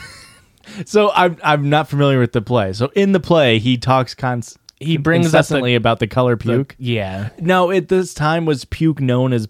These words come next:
Speaker 1: vomit as well?
Speaker 2: No, I believe it was really just the color of wool.
Speaker 1: That's crazy. Oh, William Shakespeare. Got it.
Speaker 2: Yeah, I hate you, Josh, for that one.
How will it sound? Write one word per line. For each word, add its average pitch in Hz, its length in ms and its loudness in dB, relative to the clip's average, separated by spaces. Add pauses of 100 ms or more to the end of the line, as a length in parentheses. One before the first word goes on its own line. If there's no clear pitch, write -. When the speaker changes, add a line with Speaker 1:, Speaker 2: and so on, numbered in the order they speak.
Speaker 1:
vomit 123 440 0 (120)
as 127 160 0
well? 135 360 0 (280)
Speaker 2:
No, 135 260 2
I 117 180 0 (360)
believe 135 280 0
it 123 100 0
was 107 180 -4
really 98 420 -4 (160)
just 110 320 -4
the 104 100 -10
color 95 360 -8
of 85 120 -12
wool. 85 640 -12 (380)
Speaker 1:
That's 160 260 -4
crazy. 160 720 -4 (140)
Oh, 180 300 4
William 135 480 2
Shakespeare. 107 800 -4 (360)
Got 92 220 -8
it. - 140 -18
Speaker 2:
Yeah, 113 280 2
I 117 140 -2
hate 117 300 -4
you, 104 160 -8
Josh, 104 480 -6
for 98 160 -8
that 110 280 -4
one. 95 320 -6